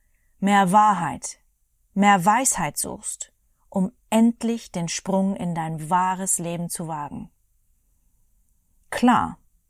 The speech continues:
nicht für alle, aber vielleicht genau für dich. Und genau wie bei Individuen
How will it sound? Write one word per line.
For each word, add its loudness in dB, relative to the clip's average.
nicht -8
für -2
alle, -2
aber -8
vielleicht -4
genau 0
für -4
dich. -12
Und 2
genau 4
wie 0
bei 4
Individuen 2